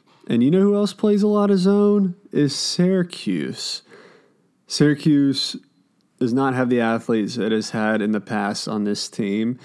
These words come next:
but they did beat Michigan State by two. Duke, on the other hand, rolled Iona and then rolled Rhode Island.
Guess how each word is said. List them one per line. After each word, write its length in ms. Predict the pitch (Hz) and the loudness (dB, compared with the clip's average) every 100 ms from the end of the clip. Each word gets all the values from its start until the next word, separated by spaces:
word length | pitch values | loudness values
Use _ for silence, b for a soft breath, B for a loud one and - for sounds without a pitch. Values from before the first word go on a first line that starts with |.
| B B B | B B B
but 80 | 123 | -2
they 100 | 123 | 0
did 240 | 170 196 | 0 0
beat 160 | 196 156 | 0 0
Michigan 400 | 165 - 156 131 | -2 -2 -4 -4
State 340 | - 139 127 | -4 -4 -4
by 160 | 117 113 | -4 -6
two. 520 | - 139 123 110 110 B B B - 127 | -4 -2 0 0 -4 B B B -12 -6
Duke, 520 | 117 170 220 180 - - | 2 2 2 -2 -6 -4
on 160 | 135 | 0
the 140 | 135 123 | 2 0
other 240 | 123 123 | 0 0
hand, 480 | 113 120 120 117 - _ - | 0 0 0 -2 -6 _ -10
rolled 1600 | 117 113 117 123 143 160 156 151 143 135 127 120 113 113 110 - | -6 -4 -2 0 2 2 2 2 2 2 2 2 0 0 -2 -4
Iona 540 | 110 110 113 117 117 104 | -2 0 2 2 2 2
and 200 | 107 110 | 0 0
then 120 | 107 | 0
rolled 520 | 107 110 110 110 110 | 0 0 0 0 -2
Rhode 360 | - 110 104 104 | -4 -2 0 -2
Island. 680 | 104 104 104 104 107 107 | -2 -2 -2 -2 -2 -4